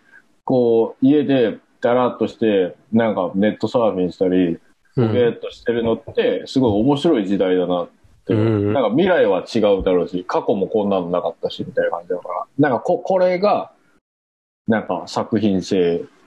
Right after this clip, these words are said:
Speaker 1: だから、
Speaker 2: うん。
Speaker 1: なんか、そうかな。うん。
Speaker 2: 結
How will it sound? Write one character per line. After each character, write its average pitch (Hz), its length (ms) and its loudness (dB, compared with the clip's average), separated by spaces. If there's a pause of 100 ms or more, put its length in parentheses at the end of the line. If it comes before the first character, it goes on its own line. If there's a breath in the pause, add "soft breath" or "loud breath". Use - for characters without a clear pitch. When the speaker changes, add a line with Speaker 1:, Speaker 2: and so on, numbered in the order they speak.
(340)
Speaker 1:
だ 101 100 0
か 87 140 -4
ら、 82 300 0 (960)
Speaker 2:
う 120 60 0
ん。 104 80 4
Speaker 1:
な 95 60 0
ん 92 60 -6
か、 - 200 -6 (920)
そ 107 240 0
う 87 40 -6
か 87 160 -4
な。 85 580 -2
う 95 120 2
ん。 85 320 -2 (460)
Speaker 2:
結 185 240 -4